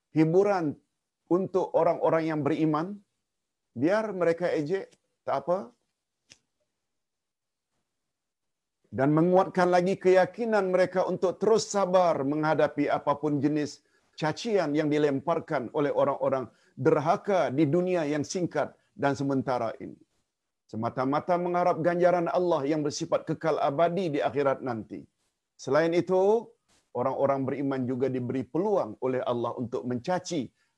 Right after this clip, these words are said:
balas mereka di alam tersebut, di akhirat. Tak apa mereka buat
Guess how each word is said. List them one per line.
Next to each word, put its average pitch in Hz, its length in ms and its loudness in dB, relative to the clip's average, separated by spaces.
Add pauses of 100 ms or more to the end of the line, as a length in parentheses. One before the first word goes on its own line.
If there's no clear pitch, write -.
(140)
balas 196 720 -2 (340)
mereka 139 640 -2 (1800)
di 120 60 -2 (140)
alam 123 200 -4 (100)
tersebut, 101 380 -12 (680)
di 117 60 -2 (120)
akhirat. 107 300 -16 (2500)
Tak - 160 -2
apa 160 160 -2 (200)
mereka 131 220 -2 (140)
buat 127 220 -2